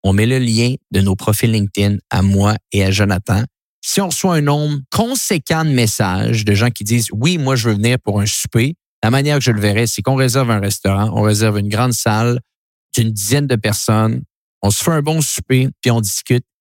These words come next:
business. OK ? Puis on discute business. Est-ce qu'on ferait une présentation ? Est-ce qu'on ferait un podcast sur place ? À voir.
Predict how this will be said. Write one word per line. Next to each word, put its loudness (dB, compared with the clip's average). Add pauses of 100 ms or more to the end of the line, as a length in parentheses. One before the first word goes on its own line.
business. -6 (200)
OK ? 0
Puis 0
on 2
discute -2
business. 0
Est-ce -2
qu'on 2
ferait 0
une 0
présentation ? 0
Est-ce 0
qu'on -2
ferait 0
un 0 (100)
podcast -2
sur -2
place ? -2 (400)
À -2
voir. 0